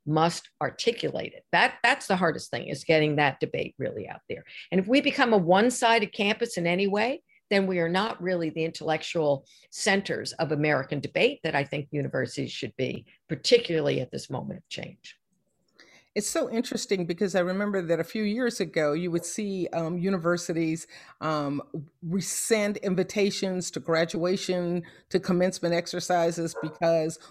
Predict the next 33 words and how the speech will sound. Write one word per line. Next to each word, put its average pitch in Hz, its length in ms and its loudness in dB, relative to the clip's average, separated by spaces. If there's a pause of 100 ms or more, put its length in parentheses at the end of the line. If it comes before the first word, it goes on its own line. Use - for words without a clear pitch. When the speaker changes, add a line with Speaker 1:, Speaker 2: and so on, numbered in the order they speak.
(160)
Speaker 2:
the 175 200 6
person 190 460 2
who 185 100 0
had 175 100 0
been 175 140 0
selected 170 520 -2
to 165 60 -8
speak 175 520 -6 (160)
said 202 260 4
something 185 560 0
that 160 160 -4
somebody 175 340 2
considered 170 640 2
offensive 185 800 0
or 147 80 0
controversial, 175 920 -2
and 147 100 -6 (280)
they 185 140 -2
didn't 190 180 -2
want 170 160 -2
controversy 190 720 -2
on 151 160 0
the 160 60 0
campus 214 600 0
and 175 120 0
all 170 160 0
of 165 100 -4
that. 180 380 0 (420)
Um, 233 320 2
but 254 140 6
I 269 60 8
think 320 320 0
that 220 320 0